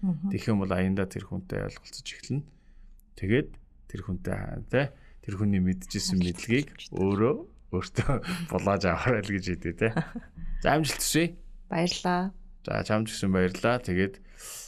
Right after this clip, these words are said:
Speaker 2: аа, Сүнжээ ирсэн юм чи Монгол улс хөгжих юм шиг санагдал явчихлаа.
Speaker 1: <laughs>
Speaker 2: Муба ирсэн болохоор энэ Монголын дууны ертөнц өөр болох гэдэг юм шиг санагдчихлаа.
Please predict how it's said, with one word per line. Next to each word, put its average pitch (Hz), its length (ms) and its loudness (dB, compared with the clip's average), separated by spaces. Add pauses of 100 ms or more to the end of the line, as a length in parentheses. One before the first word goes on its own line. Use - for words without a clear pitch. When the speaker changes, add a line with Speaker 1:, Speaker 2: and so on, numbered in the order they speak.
(220)
Speaker 2:
аа, 90 580 0
Сүнжээ 110 400 2
ирсэн 92 200 0
юм 90 40 -2
чи - 80 -4
Монгол 92 320 0
улс 92 160 -10
хөгжих - 320 -6
юм 87 80 -6
шиг - 160 -10
санагдал - 320 -10
явчихлаа. 214 720 4 (560)
Speaker 1:
<laughs> - 960 -18
Speaker 2:
Муба 117 240 4
ирсэн 117 320 2
болохоор 98 400 2
энэ 92 160 4
Монголын 107 400 2
дууны 104 320 4
ертөнц 92 320 -4
өөр 95 160 2
болох - 160 -4
гэдэг 85 240 0
юм 78 80 -8
шиг 95 160 2
санагдчихлаа. 202 1040 4